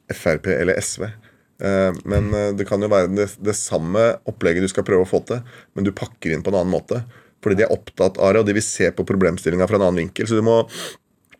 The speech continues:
jeg tror det er nøkkelen å prøve å skjønne det da. Og så er det noen sånne knep, ikke sant? Du må snakke med folk direkte, men så er du også avhengig av å skape et engasjement rundt en sak, da.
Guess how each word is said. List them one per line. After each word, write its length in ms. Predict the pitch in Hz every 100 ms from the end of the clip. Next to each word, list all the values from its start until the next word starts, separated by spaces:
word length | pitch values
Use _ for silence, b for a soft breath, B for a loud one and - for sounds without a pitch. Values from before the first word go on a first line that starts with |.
| -
jeg 80 | -
tror 160 | - 113
det 80 |
er 80 | 110
nøkkelen 320 | 120 98 92
å 60 | 107
prøve 160 | 107 101
å 80 | -
skjønne 400 | - 92 90 90
det 80 | 92
da. 80 | 95 - _ b b -
Og 80 | 131
så 80 |
er 160 | 127 92
det 60 | 98
noen 80 | 104
sånne 240 | 98 -
knep, 400 | - 78 85 -
ikke 140 | 95
sant? 180 | 113 120
Du 20 |
må 380 | 107 107 107 98 b b b b b -
snakke 360 | - - 131 -
med 80 | 113
folk 140 | 101
direkte, 520 | 101 104 - 156 196 214 -
men 160 | 110
så 140 | 107 -
er 120 | 101
du 60 | 101
også 180 | - 95
avhengig 380 | 95 76 82 82
av 80 |
å 40 | 90
skape 480 | - 95 82 - 82
et 140 | -
engasjement 760 | 92 85 - 95 85 80 85 87
rundt 200 | 82 85 85
en 60 |
sak, 320 | 87 - -
da. 100 | -